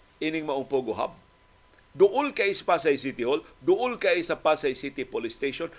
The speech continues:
wa gyud mabadlong. Mao ni ang hepe sa kapulisan sa Pasay og twenty-six niya ka mga sakop nga kapulisan gipangrelibuhan sa ilang pwesto o giimbestigar sa possible neglect of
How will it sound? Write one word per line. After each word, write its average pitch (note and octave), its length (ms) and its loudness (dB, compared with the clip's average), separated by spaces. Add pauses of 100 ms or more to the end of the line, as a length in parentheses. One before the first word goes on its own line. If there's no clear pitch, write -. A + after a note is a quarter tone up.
(160)
wa F#3+ 240 -2
gyud D#3 160 0
mabadlong. A2+ 480 -4 (1300)
Mao E3+ 80 0
ni F3+ 160 0
ang D3 160 0
hepe D#3 400 4
sa - 160 -4
kapulisan C#3 480 0
sa B2+ 160 -4
Pasay E3+ 400 2
og B2+ 240 -2
twenty-six D3 640 2
niya F3+ 240 -2
ka D3 80 -2
mga C3 320 -4
sakop D#3 480 -2
nga C3+ 80 -4
kapulisan B2 640 -4
gipangrelibuhan B2+ 960 -6 (160)
sa - 160 -10
ilang C3+ 400 -2
pwesto - 400 -10 (640)
o B2+ 80 -2
giimbestigar C3 640 -2
sa A#2+ 160 -10
possible C#3 480 -2
neglect B2 480 -6
of G#2+ 160 -10